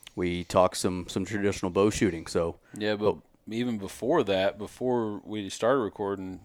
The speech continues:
Speaker 2: Miles gave us a tour of the whole building, showed us start to finish how to build one of those things and what all it takes to put in to one of those bows. And, I mean, it, it was really cool, really interesting. We were able to shoot some, had a lot of fun doing that.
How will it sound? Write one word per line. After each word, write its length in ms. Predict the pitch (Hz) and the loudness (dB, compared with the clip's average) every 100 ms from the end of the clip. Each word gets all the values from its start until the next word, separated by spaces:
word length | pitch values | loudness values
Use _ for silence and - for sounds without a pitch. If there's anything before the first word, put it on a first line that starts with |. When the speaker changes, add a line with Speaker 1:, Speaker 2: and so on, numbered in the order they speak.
| - | -6
Speaker 2:
Miles 440 | 104 104 104 92 | 0 2 2 0
gave 220 | - 98 | -2 -4
us 140 | 95 92 | -4 -10
a 40 | |
tour 380 | - 101 95 104 | -8 -4 -2 0
of 60 | 92 | -2
the 80 | 87 | -2
whole 140 | 95 | -4
building, 540 | 98 95 95 101 101 95 | -2 -2 0 -4 -6 -8
showed 260 | - 95 | -6 -4
us 300 | 92 90 - - - - - - - | -2 -4 -10 -16 -20 -20 -20 -20 -18
start 340 | - 120 113 | 4 8 8
to 60 | - | 4
finish 420 | - 120 120 - | 4 6 6 6
how 140 | 127 | 6
to 80 | 117 | 6
build 260 | 98 113 135 | 6 4 4
one 140 | 104 | -2
of 60 | 95 | -2
those 200 | 95 - | -4 -4
things 280 | 92 95 95 | -4 -4 -6
and 140 | 92 | -4
what 180 | 98 101 | 0 2
all 360 | 98 98 95 - | 4 2 -2 -8
it 160 | 92 - | -14 -10
takes 580 | - 92 95 - - - _ _ _ | -8 -8 -8 -10 -10 -14 _ _ _
to 100 | 85 | -10
put 220 | - 95 | -6 2
in 360 | 98 113 92 87 - - _ - | 2 2 -2 -8 -16 -20 _ -2
to 200 | 113 101 | 0 0
one 160 | 92 | -2
of 60 | 85 | -4
those 200 | 85 87 | -6 -6
bows. 400 | 90 82 80 - | -6 -4 -6 -8
And, 120 | 78 | -8
I 100 | 90 | -8
mean, 200 | 85 85 | -6 -8
it, 300 | 82 104 80 | -4 -2 -2
it 40 | 117 | -2
was 200 | 104 98 | -4 -6
really 260 | - 120 110 | -2 0 0
cool, 340 | - 107 104 - | -2 -4 -4 -8
really 280 | 113 110 104 | -4 0 0
interesting. 380 | 98 - 110 101 | -2 -6 -6 -4
We 100 | 101 | -2
were 120 | 95 | 0
able 160 | 98 92 | -2 -4
to 40 | |
shoot 300 | 90 104 95 | -8 -8 -4
some, 300 | 107 104 101 _ - - - - | -2 -2 -4 _ -20 -20 -20 -6
had 120 | 98 | -2
a 40 | |
lot 180 | 90 95 | 0 2
of 80 | 90 | 0
fun 200 | 98 95 | -2 -4
doing 200 | 92 87 | -4 -4
that. 340 | 87 92 87 | -6 -6 -8